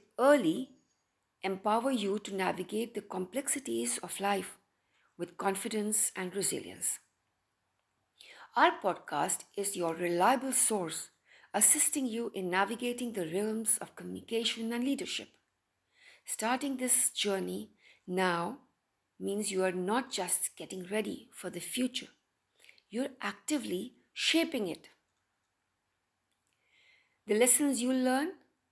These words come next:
the stories you'll hear, and the skills you'll develop are not just for today, but will serve as a building block for future where you stand tall as a leader.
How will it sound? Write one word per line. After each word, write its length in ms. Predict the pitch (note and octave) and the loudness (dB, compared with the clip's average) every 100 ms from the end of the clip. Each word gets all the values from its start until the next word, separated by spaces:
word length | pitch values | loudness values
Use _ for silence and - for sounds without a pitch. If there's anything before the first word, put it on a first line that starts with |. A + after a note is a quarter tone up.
| _ _ | _ _
the 80 | F#3+ | -6
stories 580 | F#3+ - A#3+ A#3+ F#3 - | -4 0 0 0 -2 -2
you'll 140 | F3+ | -4
hear, 400 | E3 G3+ G3 E3+ - _ _ _ _ _ _ _ _ | -4 0 0 -2 -10 _ _ _ _ _ _ _ _
and 140 | G3 F#3+ | -4 2
the 80 | G3+ | 4
skills 540 | - C#4 C#4 G#3 F3 | 4 2 -2 -2 0
you'll 160 | F3+ F3+ | -2 -2
develop 440 | F#3 A3 A3+ F3 - _ _ _ _ - | -4 -2 -2 -2 -8 _ _ _ _ -8
are 80 | G3+ | -2
not 400 | G3+ A#3 A#3+ - _ _ | 0 0 -2 -8 _ _
just 380 | E3+ A3 B3 - | -4 0 2 0
for 100 | - | -2
today, 440 | - D#3 D#3+ - - _ _ _ _ _ _ | -8 -6 -4 -6 -10 _ _ _ _ _ _
but 200 | G3 G3 | -4 -2
will 120 | F3+ | -2
serve 500 | F3+ - G3+ G3 G#3 A3+ - - - | 0 2 2 2 0 -6 -16 -20 -2
as 180 | F3+ F#3 | 0 2
a 60 | F3+ | 0
building 420 | D3+ A3+ B3+ A3+ | 0 2 2 0
block 400 | F3+ F3 - - | 0 -2 -4 -14
for 140 | - | -12
future 540 | D#3+ - A3 - A3+ A#3+ _ _ _ - - - | -6 -4 -4 -4 -8 -10 _ _ _ -20 -20 -2
where 280 | F#3+ A3 G#3+ | 2 4 4
you 180 | F#3 | 2
stand 460 | F3+ - - G3 G3 G3+ | 2 0 0 0 0 0
tall 360 | A3 G3+ F3 - _ _ - | 4 6 4 -2 _ _ 0
as 180 | E3+ E3 | 2 2
a 60 | |
leader. 320 | D#3+ B2 G#2+ | 0 -2 -4